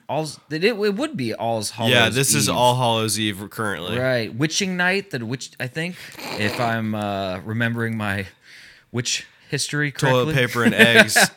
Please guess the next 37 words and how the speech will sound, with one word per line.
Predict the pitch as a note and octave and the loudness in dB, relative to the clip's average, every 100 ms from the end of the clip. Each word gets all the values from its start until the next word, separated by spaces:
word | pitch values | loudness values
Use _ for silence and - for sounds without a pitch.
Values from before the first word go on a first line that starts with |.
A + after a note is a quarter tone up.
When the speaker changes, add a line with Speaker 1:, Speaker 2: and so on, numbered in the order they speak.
| - | -10
Speaker 2:
Toilet | C3 B2 A#2+ | 0 0 2
paper | A#2+ A#2 | 0 0
and | A2 | 0
eggs | A2 G2+ | 0 -2
have | G2+ | -8
flown | - A#2+ A#2+ A#2 | -6 0 0 2
off | A2 - | 0 -2
the | |
shelf. | A2 - G#2+ G#2 - - - | -6 -4 -4 -4 -8 -18 -8
Speaker 1:
Oh, | A#2 | -2
yeah. | A#2+ G#2+ F#2+ F#2+ | 2 2 0 -2
Selling | - C3+ C3 | -4 -4 -4
like | A#2+ - | -6 -8
hotcakes. | A#2 G2+ - G#2 G2 - - | -10 -10 -4 -4 -4 -8 -4
Speaker 2:
Absolutely. | G#2 - A2 A2+ A2 G#2+ G#2+ | -4 -4 -6 -4 -4 -4 -4
It's | G#2 - | -4 -8
the, | A2 G#2 G2 | -6 -6 -6
it's | G2+ - | -8 -12
the | A2+ | -8
night | G#2+ G#2 G2 | -6 -6 -8
to | G#2+ | -8
get | A2 | -8
into | G#2+ A2 G#2+ | -8 -8 -8
a | |
little | G#2 G2 | -8 -8
bit | G2+ | -8
of | G2+ | -6
mischief. | G#2 - A2 G2 - - - - | -6 -6 -6 -8 -10 -20 -16 -4
Speaker 1:
Mm. | C3+ | 2
Speaker 2:
Really | D#3+ A3+ E3+ | 4 4 2
kind | F3 G#3 | 0 2
of | |
a | D#3 | 0
beautiful | F#2 G2 B2 F3+ A2+ G2 | -2 -4 -4 -4 -6 -6
day | F#2+ A2+ C#3 A2 | -4 -2 -2 -4
to, | - A2+ G2+ | -4 -6 -4
uh, | F#2+ F#2 F2 E2+ | -4 -4 -6 -8